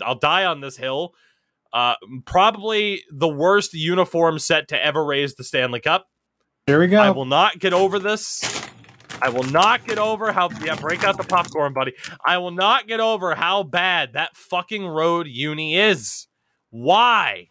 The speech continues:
Speaker 1: With the fucking numbers and the blue pants. It doesn't work. It just doesn't,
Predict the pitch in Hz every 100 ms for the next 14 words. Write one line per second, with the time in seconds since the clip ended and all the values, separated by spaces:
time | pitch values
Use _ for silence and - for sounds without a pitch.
0 | _ _ _ _ - 180 190 175 170 208
1 | 175 180 170 175 170 170 160 147 123 113
2 | - _ - 175 165 165 135 165 180 175
3 | - 160 151 120 107 - - - _ _
4 | - 175 170 - 233 240 196 233 - 180
5 | 190 247 254 - - - - _ _ _
6 | _ - 196 190 _ - 226 277 - -
7 | _ _ 233 285 233 156